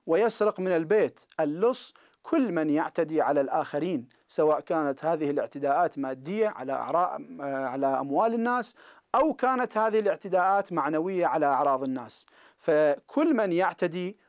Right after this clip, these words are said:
هو لص، وبالنتيجة هذه وصية للمجتمعات بأن تتكافل فيما بينها، بأن تتواصل فيما بينها، بأن تتراحم فيما بينها،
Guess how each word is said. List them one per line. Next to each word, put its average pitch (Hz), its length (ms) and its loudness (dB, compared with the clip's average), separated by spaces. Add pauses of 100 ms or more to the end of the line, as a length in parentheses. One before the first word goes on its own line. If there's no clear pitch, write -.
(120)
هو 180 200 4
لص، 208 400 0 (360)
وبالنتيجة 170 640 0
هذه 165 300 -2
وصية 208 640 -2 (400)
للمجتمعات 147 2000 0 (260)
بأن 151 240 2
تتكافل 214 640 0
فيما 202 300 0
بينها، 196 560 0 (320)
بأن 151 280 -2
تتواصل 180 600 2
فيما 170 320 -2
بينها، 165 540 -2
بأن 143 260 -2
تتراحم 175 580 0
فيما 180 300 -2
بينها، 175 600 -2